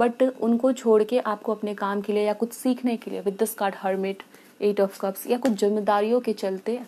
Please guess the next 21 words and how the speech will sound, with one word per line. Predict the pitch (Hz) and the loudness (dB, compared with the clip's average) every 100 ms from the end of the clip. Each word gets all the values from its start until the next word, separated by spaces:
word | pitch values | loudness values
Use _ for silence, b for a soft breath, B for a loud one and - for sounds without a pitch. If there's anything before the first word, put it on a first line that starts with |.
| - | -6
कुछ | 214 | -4
responsibility | 196 196 208 202 240 226 240 240 | -4 -4 -4 -4 -2 0 0 0
के | 208 | -2
चलते | 190 185 185 226 294 B B B B 202 | -2 -4 -4 -6 -8 B B B B -2
आपको | 202 240 | 0 0
कहीं | 233 190 226 | 2 0 -2
जाना | 220 180 202 | -2 -2 -4
पड़ | 202 196 | -4 -4
रहा | 202 | -4
है, | 226 | -2
जिसको | 233 240 262 | -4 -2 -2
कि | 240 262 | 0 -2
आप | 226 220 - | 0 -2 0
थोड़ा | 220 226 | -2 0
challenge | - 196 196 196 | 0 0 0 0
के | 185 | 0
रूप | 185 | 0
में | 196 | -2
देख | 160 165 - | -4 -8 -10
रहे | |
हो। | 175 | -14